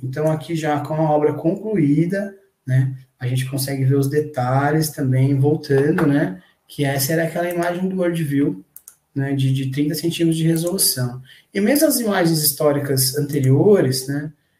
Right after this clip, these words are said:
elas também, elas têm uma, uma qualidade fantástica, tá, gente? Então, ó, o que fica no banco de dados, cinquenta centímetros de resolução. Também é algo muito relevante, né? Porque o que que acontece, né?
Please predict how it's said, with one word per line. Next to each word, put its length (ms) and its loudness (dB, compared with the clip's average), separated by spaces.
elas 300 2
também, 520 0
elas 280 2
têm 120 -4
uma, 240 -4
uma 240 -2
qualidade 640 2
fantástica, 760 -2
tá, 160 -4
gente? 360 0
Então, 260 -4
ó, 300 0
o 100 -4
que 140 -6
fica 380 -4
no 100 0
banco 320 4
de 100 -2
dados, 800 0
cinquenta 460 -4
centímetros 400 -4
de 40 -8
resolução. 800 -4
Também 240 2
é 20 6
algo 240 6
muito 400 4
relevante, 800 2
né? 280 -2
Porque 440 -2
o 60 -14
que 140 -16
que 60 -8
acontece, 720 0
né? 220 -6